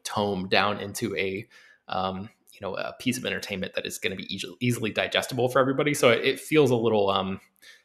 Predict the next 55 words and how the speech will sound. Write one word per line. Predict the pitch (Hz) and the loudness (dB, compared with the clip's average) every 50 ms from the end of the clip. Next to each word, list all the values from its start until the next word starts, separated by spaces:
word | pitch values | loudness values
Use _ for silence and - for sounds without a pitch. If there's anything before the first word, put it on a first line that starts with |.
| _ _ _ _ | _ _ _ _
like, | - - | -14 -12
hashtag | - - - 117 110 110 - - 117 110 104 - - | -10 -2 2 2 2 2 2 0 0 0 0 0 -2
basic | - 92 101 - - 127 123 | -2 -2 -2 -2 -2 -4 -2
of | - 127 - | -4 -2 -2
me | 127 127 123 | 0 0 2
to | 120 - 127 | 2 2 4
be | 123 127 | 6 6
like, | 113 98 92 - | 6 6 6 6
"The, | - 143 123 127 - - - | 6 6 6 4 -2 -6 0
this | 127 139 151 147 - | 4 4 4 4 4
movie | 127 120 120 123 127 127 110 | 2 2 4 4 4 4 4
is | - - 147 - | 2 0 -2 -2
<laughs> | - - - | -4 -2 2
better | - 135 - | 4 4 4
than | - - 156 123 117 | 8 8 6 6 6
this, | 117 113 - - - - - - - - - _ | 2 -2 -2 -4 -4 -6 -10 -10 -10 -12 -2 _
this, | 143 135 123 123 - | 4 4 4 6 4
uh, | 113 110 107 104 101 101 | 4 4 4 2 0 0
you | - 120 | -2 -2
know, | 107 95 | -2 -4
beloved | 92 92 - 113 - 117 110 107 110 95 - - | -4 -4 -4 -2 2 2 2 4 2 0 2 4
book." | 110 98 - - - - | 4 4 4 2 0 0
But, | 117 104 104 - 110 | 2 2 2 2 2
um, | 107 104 104 104 104 104 113 - _ - | 0 0 0 -2 -4 -6 -10 -12 _ -6
I, | 98 | -6
I | 101 - - - - - | -6 -6 -8 -10 -8 -8
gotta | 113 113 | -8 -8
say, | 120 - - - - - - | -6 -6 -6 -6 -6 -6 -8
H | - - - | -8 -6 -6
T | - - | -6 -6
A, | - | -6
like, | - - - - _ _ _ _ _ _ | -6 -8 -10 -14 _ _ _ _ _ _
the | 117 117 | -2 -2
heart | 104 - 120 110 98 104 | 2 4 4 4 4 4
wants | 113 110 107 - | 0 -2 -2 -4
what | 117 - | -2 -2
the | - | 0
heart | - - 117 - - | 2 2 2 2 2
wants, | 117 127 120 117 - | 2 0 0 -2 -6
and | - 98 | -2 0
my | 101 101 | 0 0
heart | - - 120 110 - - | 4 4 4 4 4 4
wants | 107 107 107 107 - - | 0 0 0 -2 -2 -4
the | 104 - | -4 -2
two | - 123 110 | -2 -2 0
thousand | - 104 107 104 113 104 - | 2 2 2 2 0 -2 -4
two | - 120 107 | -2 -4 0
<laughs> | |
version | - 117 101 101 - - 165 139 | 2 4 4 4 4 2 2 2
of | 127 | 0
The | - - | 0 0
Count | - - 151 - | 2 4 4 4
of | - 165 | 4 2
Monte | 135 - 160 | 0 0 0
Cristo. | - - - - 185 - - - - - - | -4 -4 -4 -4 -4 -4 -8 -8 -6 -6 -6